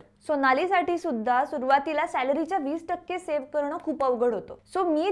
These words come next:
तिला ॲडवाइस केलं की do your best of savings that you can. बजेटिंगच्या मदतीने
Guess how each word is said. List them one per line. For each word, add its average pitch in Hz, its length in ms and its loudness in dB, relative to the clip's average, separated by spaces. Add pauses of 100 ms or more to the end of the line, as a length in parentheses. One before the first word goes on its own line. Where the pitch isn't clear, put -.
तिला 370 180 2
ॲडवाइस 277 460 2
केलं 247 280 0
की 320 180 -2
do 262 260 0
your 294 240 4
best 240 420 -2
of 247 40 -2 (160)
savings 240 300 -2
that 233 300 0
you 214 120 -4 (100)
can. 226 260 -4 (200)
बजेटिंगच्या 240 680 0
मदतीने 262 640 -2